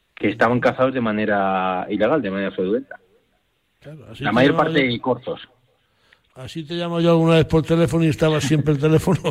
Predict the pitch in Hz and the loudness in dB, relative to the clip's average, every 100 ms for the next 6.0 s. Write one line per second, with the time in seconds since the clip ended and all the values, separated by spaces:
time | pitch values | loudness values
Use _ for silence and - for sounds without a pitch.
0 | - - - 147 151 175 185 170 180 185 | -6 -12 0 0 2 2 2 4 4 4
1 | 170 160 147 185 160 - - - 160 - | 4 2 4 2 2 -2 -10 -4 -2 0
2 | 185 185 190 180 180 180 185 185 180 156 | 2 4 4 4 4 4 4 4 0 2
3 | 170 165 151 170 175 185 180 175 175 165 | 0 0 2 2 4 4 2 0 0 2
4 | 165 147 156 139 156 147 131 - - - | 0 2 0 0 0 0 0 -8 -20 -20
5 | _ - 127 135 180 196 156 135 170 196 | _ -12 0 6 6 6 2 -2 -2 -4